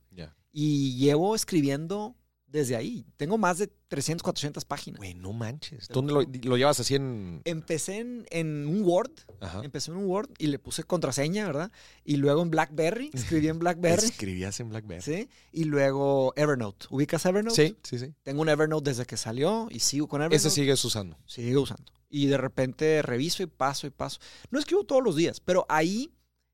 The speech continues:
Speaker 2: empecé a entenderme mejor y em-, a entender mis decisiones.
Speaker 1: Ok.
Speaker 2: Desde financieras hasta de vida, hasta amorosas
Speaker 1: Ya.
Speaker 2: o filosóficas, todo.
Speaker 1: Ya, platícame un poco de este proceso de escritura. O sea, dices, no es todos los días, pero ¿qué escribes? O sea, las ideas que
Speaker 2: Cuando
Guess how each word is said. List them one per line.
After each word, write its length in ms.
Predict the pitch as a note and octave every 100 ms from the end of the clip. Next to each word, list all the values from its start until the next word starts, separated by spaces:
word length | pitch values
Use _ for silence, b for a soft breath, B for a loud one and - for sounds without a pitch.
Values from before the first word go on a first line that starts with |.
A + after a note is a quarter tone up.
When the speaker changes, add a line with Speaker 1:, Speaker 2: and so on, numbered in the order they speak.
| _ E3+
Speaker 2:
empecé 380 | F3 D#3+ -
a 20 | D#3+
entenderme 760 | F3 G3+ F#3 D#3+ D3+ D#3+ F3
mejor 480 | D#3+ A#2 - - - _ _ -
y 120 | D3+
em-, 120 | D3+ -
a 60 | C#3
entender 440 | A#2+ C3 B2 B2+
mis 180 | C#3+ D3
decisiones. 800 | C#3+ A#2 - A#2+ C#3+ - - - -
Speaker 1:
Ok. 220 | G#2+ - F#2 D3
Speaker 2:
Desde 220 | C#3 A#2+
financieras 640 | A#2+ B2 A#2 A2 A#2+ - -
hasta 240 | C#4 -
de 140 | B2+ A2+
vida, 440 | A#2+ D3+ C#4+ D#4+ b b b
hasta 420 | - A#2 - A2+ G#2+ -
amorosas 600 | B2 A#2+ A2+ A#2 C#3 A#3+
Speaker 1:
Ya. 80 | F3+
Speaker 2:
o 40 | D3
filosóficas, 800 | C#3+ A#2 - A#2 - - F#3+ -
todo. 320 | A2+ G#3+ F3
Speaker 1:
Ya, 120 | C#3+
platícame 380 | C3+ C#3 C3+ E3
un 60 | D#3+
poco 160 | D3+
de 60 | D#3+
este 180 | - E3
proceso 400 | D3+ A#2 B2+ C#3
de 40 |
escritura. 400 | C3+ A2+ - A2 - _ _ _ _ -
O 40 |
sea, 100 | C#3+
dices, 240 | D3+ C#3+
no 80 | C#3
es 100 | D3
todos 140 | F3+ E3
los 100 | D3
días, 280 | F3+ G3+
pero 240 | - D3 C3
¿qué 80 | C#3+
escribes? 500 | - D3+ C#3+ A#2 G#2
O 80 |
sea, 320 | G2+ A2 G#2 G2+
las 160 | G2+
ideas 240 | F#3+ -
que 80 |
Speaker 2:
Cuando 20 | F3+